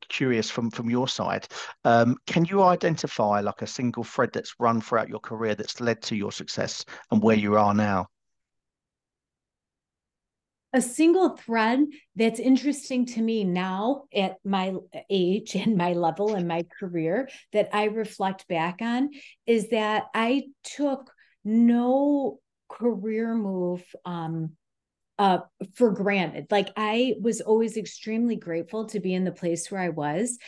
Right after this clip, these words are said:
Speaker 2: And those connections were always really important to me, the connections that I made. And
Speaker 1: Yeah.
Speaker 2: throughout my career, it's interesting to me on how, how our paths cross again.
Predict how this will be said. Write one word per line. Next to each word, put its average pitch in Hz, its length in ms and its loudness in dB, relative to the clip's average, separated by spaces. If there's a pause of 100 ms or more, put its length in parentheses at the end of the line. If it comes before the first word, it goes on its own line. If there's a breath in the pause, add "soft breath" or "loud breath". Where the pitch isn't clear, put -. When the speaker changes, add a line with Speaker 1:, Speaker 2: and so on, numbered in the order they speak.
(220 loud breath)
Speaker 2:
And 214 160 2
those 220 220 2
connections 214 680 -4
were - 160 -4
always 214 380 0
really 240 400 0
important 196 540 -4
to - 100 -12
me, 139 320 -10
the 180 160 -4
connections 185 560 -4
that 170 160 -4
I 165 120 -4
made. 165 420 -6 (340 loud breath)
And 220 120 4
Speaker 1:
Yeah. 208 160 4
Speaker 2:
throughout 240 340 -6
my 294 140 2
career, 220 580 -2 (440 loud breath)
it's 254 280 4
interesting 285 720 4
to 233 220 -2
me 220 420 0
on 190 200 0
how, 233 720 0 (840)
how 226 480 0
our 226 140 2
paths 233 440 -4
cross 233 420 -6
again. 170 440 -4